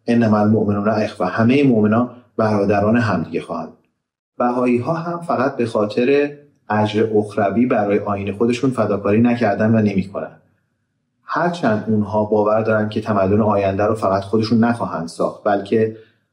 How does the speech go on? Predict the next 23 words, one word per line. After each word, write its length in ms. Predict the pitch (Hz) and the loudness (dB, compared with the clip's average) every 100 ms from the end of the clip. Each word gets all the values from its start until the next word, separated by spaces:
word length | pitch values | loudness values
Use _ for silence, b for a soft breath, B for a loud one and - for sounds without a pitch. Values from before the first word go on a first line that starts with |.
| _ | _
اون 160 | 123 120 | 2 2
رو 120 | 113 | 2
با 160 | 117 104 | 0 -2
همکاری 960 | - 110 107 - 113 107 113 135 - | -2 0 0 -2 -2 0 2 2 0
گروه‌ها 640 | 107 104 98 101 107 107 104 | -2 0 0 0 0 0 -2
و 100 | 101 | -2
جوامع 500 | 104 98 95 95 107 | -2 -2 0 0 0
و 140 | 104 | 0
سازمان‌های 580 | 101 98 98 95 98 107 | -2 -2 -4 -4 -2 -2
دیگه 300 | 98 98 113 | -2 -4 -4
خواهند 360 | 110 82 85 87 | -4 -8 -10 -10
ساخت 460 | - 110 113 - b b b b - | -2 0 0 -6 b b b b -4
و 120 | 113 | 0
مخلوق 720 | 110 107 - - 123 131 127 123 | 2 0 -4 -6 0 2 2 0
همه 500 | - 117 117 139 127 | 0 2 4 4 4
نوع 180 | 95 | 2
بشر 380 | 92 90 - 90 | 0 -2 0 -2
خواهد 320 | 90 98 87 | 0 0 2
بود، 140 | 120 160 | 0 0
اما 180 | 151 165 | 0 0
به 140 | 147 | -2
هر 200 | 117 113 | 0 -2
حال، 420 | 113 143 180 185 | -2 -2 0 -2